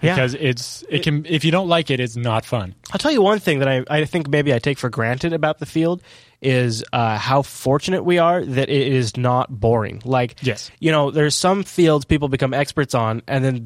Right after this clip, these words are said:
Speaker 1: that industry is pretty well established, and it doesn't really change much over
Speaker 2: Yep.
Speaker 1: maybe a twenty-year career.
Speaker 2: Yeah.
Speaker 1: That seems like that would be a little bit of a snoozer.
Speaker 2: Yeah,
Speaker 1: So
Speaker 2: definitely.
Speaker 1: there's some advantages there if you like continual challenges, but it also means you gotta be willing to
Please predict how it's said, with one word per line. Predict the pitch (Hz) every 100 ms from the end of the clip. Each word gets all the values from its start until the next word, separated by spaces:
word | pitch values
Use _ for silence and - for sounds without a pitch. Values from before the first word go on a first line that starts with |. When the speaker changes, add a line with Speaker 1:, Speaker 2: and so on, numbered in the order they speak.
| 117
Speaker 1:
that | 139 165 -
industry | 175 202 190 170
is | 151
pretty | - 185 208
well | 202 190
established, | - 180 185 156 127
and | 135
it | 127 123 117 -
doesn't | 180 196 190 190
really | 185 175
change | 175 - - 185 185 190 160
much | 143 127
over | 139 127
Speaker 2:
Yep. | 135
Speaker 1:
maybe | 139 135
a |
twenty-year | - 156 147 139 135
career. | 123 127 135 120 - - _ _ _
Speaker 2:
Yeah. | 127 123
Speaker 1:
That | 220
seems | - 190
like | 170 147
that | 151
would | 156 143
be |
a | 135
little | 131 147
bit | 143
of | 131
a | 117
snoozer. | 120 113 101 - _ _
Speaker 2:
Yeah, | 123 110 127 _ _ 113
Speaker 1:
So | 113
Speaker 2:
definitely. | 135 131
Speaker 1:
there's | 175 180
some | 208
advantages | 185 147 139 127 120
there | 131
if | 120
you | 127
like | 123 117
continual | - 113 143 156 147 135
challenges, | 143 131 120
but | 117 131 - - - -
it | 147
also | 156 196 - 190
means | 151 131 120 -
you | 139
gotta | 139 131
be | 127 120
willing | 113 127 127 120
to | 123 113 104